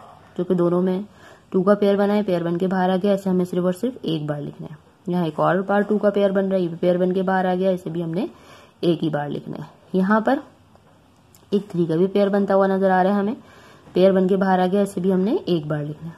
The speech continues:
उसके अलावा यहाँ और कोई pair बनता हुआ हमें नजर नहीं आ रहा। तो जब हम common factor हमने निकाली है, इन सबको कर देंगे हम multiply, तो वो हो जाएगा हमारा highest common factor means एचसीएफ़। तो चलिए अगर हम इनको multiply करें, टू टाइम two is four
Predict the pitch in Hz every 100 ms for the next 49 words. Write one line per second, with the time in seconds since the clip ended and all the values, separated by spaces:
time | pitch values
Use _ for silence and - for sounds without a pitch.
0 | - 233 233 262 240 226 226 226 214 196
1 | 190 175 165 156 156 156 156 170 170 247
2 | 254 202 - 165 151 147 147 - - -
3 | - - - - 247 254 262 277 277 214
4 | 185 214 285 247 214 202 202 196 196 180
5 | 160 170 226 233 269 294 277 277 233 202
6 | 170 175 185 202 175 151 165 180 208 226
7 | - - 190 175 247 240 170 160 160 185
8 | 160 151 240 - - - - - - 185
9 | 185 190 226 277 - - _ - 165 156
10 | 165 240 - - - 214 185 - 147 151
11 | 190 262 - 180 170 - 151 147 - 170
12 | 175 180 180 190 180 190 175 156 175 175
13 | 170 175 202 - - - - - 190 185
14 | 190 196 190 190 - 170 170